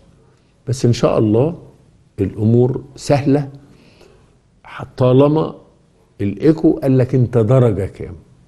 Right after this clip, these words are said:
لا علاقة بين نشاط الغدة وسقوط الصمام، لكن النشاط الغدة فضح القلب، فضحه. تلاتة، لو الدكتور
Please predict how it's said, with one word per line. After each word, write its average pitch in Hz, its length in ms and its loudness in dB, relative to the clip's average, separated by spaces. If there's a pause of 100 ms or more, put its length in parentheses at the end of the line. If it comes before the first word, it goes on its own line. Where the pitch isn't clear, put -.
(1400)
لا 156 300 4
علاقة 143 580 2 (600)
بين 101 200 -4
نشاط 101 560 -2
الغدة 156 600 -2 (460)
وسقوط - 460 0
الصمام، - 460 -10 (320)
لكن 107 200 -4
النشاط 104 540 0
الغدة 139 460 -2 (300)
فضح - 500 -4
القلب، 90 340 -10 (340)
فضحه. - 380 -6 (1500)
تلاتة، 120 420 2 (1120)
لو 110 180 2
الدكتور 104 580 2